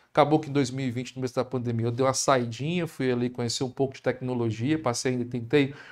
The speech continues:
tentei montar uma fintech, mas ela, a fintech, ela foi ótima, porque ela te envolvia contabilidade, envolvia banco digital e sistema de gestão pra microempresa. Só que como é que eu, isso, tudo isso focado em empresário de pequeno negócio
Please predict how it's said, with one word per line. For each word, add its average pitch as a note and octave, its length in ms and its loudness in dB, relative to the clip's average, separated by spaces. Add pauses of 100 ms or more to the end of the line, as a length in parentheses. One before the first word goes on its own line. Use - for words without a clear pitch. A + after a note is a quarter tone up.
(140)
tentei D3 300 2
montar D#3+ 340 4
uma D3+ 160 2
fintech, D3+ 680 2 (680)
mas C3 160 -2
ela, F#3 140 4
a - 20 2
fintech, F3 380 0
ela G3 140 2
foi A#3+ 200 0
ótima, C#3 320 4
porque B2+ 220 -4
ela C#3+ 100 2
te D3 140 -6
envolvia C3 560 2
contabilidade, C#3 880 2 (640)
envolvia B2+ 460 2
banco D#3 320 0
digital C#3 680 0 (160)
e D#3 80 -4
sistema D#3+ 320 -2
de D3+ 60 -4
gestão D3+ 300 0
pra D#3+ 80 0
microempresa. C#3+ 640 -2 (420)
Só - 220 2
que - 140 -12
como E3 220 -4
é E3+ 40 4
que E3+ 140 -4
eu, D#3 180 -2
isso, - 260 -10 (380)
tudo G3+ 320 0
isso F#3+ 220 -2
focado F3 600 6
em F#3 40 -2
empresário C#3 420 2
de - 80 -12
pequeno D3+ 400 -4
negócio D#3 520 4